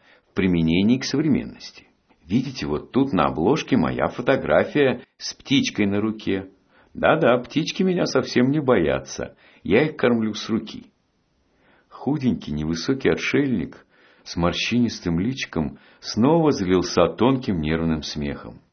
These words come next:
Затем он резко повернулся и щелкнул выключателем, свисающим с потолка.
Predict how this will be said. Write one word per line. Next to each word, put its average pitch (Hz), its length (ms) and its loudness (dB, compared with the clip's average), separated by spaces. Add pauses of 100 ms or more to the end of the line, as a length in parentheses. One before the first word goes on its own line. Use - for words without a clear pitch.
(260)
Затем 71 440 -4
он 85 120 0
резко 82 340 -2
повернулся 78 760 -4 (220)
и - 100 -8
щелкнул 104 480 0
выключателем, 101 840 -2 (140)
свисающим 80 760 -4
с - 100 -14
потолка. - 680 -8